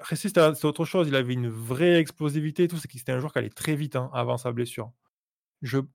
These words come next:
Asensio, me semble, n'a, n'a jamais eu cette capacité à faire des différences, euh, sur le,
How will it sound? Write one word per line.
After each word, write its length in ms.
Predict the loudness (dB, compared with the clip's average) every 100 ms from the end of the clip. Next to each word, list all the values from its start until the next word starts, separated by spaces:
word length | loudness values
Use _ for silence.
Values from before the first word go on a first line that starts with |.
| -8
Asensio, 540 | -4 -2 -2 0 0
me 320 | 2 0 -2
semble, 280 | 0 0 2
n'a, 280 | 0 0 0
n'a 180 | -2 -2
jamais 300 | 0 2 4
eu 180 | 4 2
cette 240 | -2 -2
capacité 640 | -2 0 -2 -4 -6 -2 0
à 80 |
faire 160 | 0 -2
des 120 | 0
différences, 560 | -4 -4 -2 0 -2 -4
euh, 420 | -4 -2 -2 -4 -10 _ _ _ _
sur 160 | -2
le, 200 | 0 0